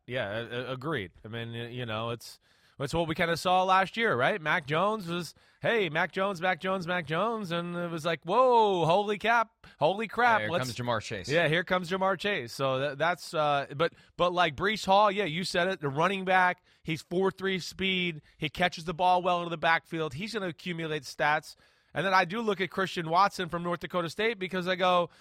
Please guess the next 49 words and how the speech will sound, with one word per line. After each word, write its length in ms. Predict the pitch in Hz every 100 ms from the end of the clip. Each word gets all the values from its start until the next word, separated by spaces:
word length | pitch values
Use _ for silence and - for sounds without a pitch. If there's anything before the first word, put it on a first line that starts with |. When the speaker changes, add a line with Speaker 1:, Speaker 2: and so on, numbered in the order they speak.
| _ _ _ -
Speaker 1:
"Yeah, 240 | 156 233 247
he's 240 | 190 190
a 80 | 196
freak 320 | - 226 -
of 80 | 190
nature, 360 | 202 208 214
and 80 | 202 185
to 80 |
me, 160 | 185 254
the 100 | 214
second 300 | - 185 175
best 240 | 170 165
receiver 360 | 170 156 170 170
in 80 | 160
the 60 |
draft, 400 | 147 156 170 196 _ _ -
and 200 | 208 262
he's 120 | 240 208
in 100 | 202
a 80 |
spot 320 | 170 208 208 190
where, 160 | 196
like, 200 | 196 190 -
they 200 | 147 233
gotta 380 | 208 202 254 311
use 300 | 196 165 123
him. 160 | 104 82 151
They 180 | 185
gotta 380 | 208 196 240 294
make 220 | 220 180
him 100 | 160
the 80 | 135
guy. 320 | 123 110 85 -
He's 280 | 170 208
gonna 260 | 160 233 269
get 260 | 202 170 131
touches, 600 | 160 131 117 90 82 - _ _ _ -
and 160 | 180
he's 140 | 208 180
the 100 | 196
most 240 | 196 -
talented 420 | 202 202 196 185
guy 220 | 196 190
on 80 | 185
the 100 | 180
roster 480 | 185 220 196 180 165
already, 320 | 160 226 240
period." 560 | 139 202 285 196 110 110
So, 320 | 165 147